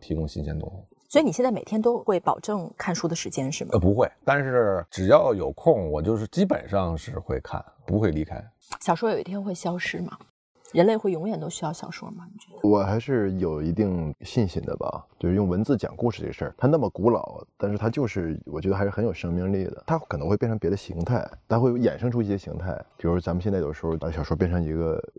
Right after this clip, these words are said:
Speaker 3: 广播剧啊，或者是变成一个有，有声的读物我听，但其实这些东西都没有离开传统的那些讲故事的方式。那用文字讲故事其实是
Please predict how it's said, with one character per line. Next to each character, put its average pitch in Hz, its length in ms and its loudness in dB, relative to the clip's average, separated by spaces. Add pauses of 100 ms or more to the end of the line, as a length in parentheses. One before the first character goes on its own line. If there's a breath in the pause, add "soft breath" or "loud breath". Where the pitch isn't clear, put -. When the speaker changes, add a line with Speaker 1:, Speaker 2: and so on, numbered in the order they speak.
Speaker 3:
广 76 160 0
播 92 100 2
剧 95 280 0
啊， - 340 -8
或 - 180 2
者 82 80 2
是 85 80 -4
变 95 160 2
成 87 160 -2
一 85 120 -2
个 87 80 0
有， 82 180 -2
有 82 160 -6
声 98 240 -4
的 110 80 -2
读 - 100 -8
物 85 180 -2
我 82 60 2
听， - 240 -8 (220 loud breath)
但 113 160 6
其 147 320 2
实 82 340 -4
这 117 120 4
些 101 80 4
东 90 180 -2
西 90 160 -2
都 113 180 4
没 123 140 0
有 80 140 -2
离 170 240 0
开 85 320 -2
传 - 260 -6
统 80 220 -6
的 67 200 -12
那 78 140 -4
些 - 260 -8 (200)
讲 71 160 2
故 87 120 0
事 82 120 -4
的 78 80 -2
方 85 180 -4
式。 - 240 -10 (640 soft breath)
那 123 120 8
用 123 260 4
文 95 160 2
字 127 120 0
讲 78 180 -4
故 98 140 -4
事 85 100 0
其 - 180 -4
实 98 80 2
是 82 380 -2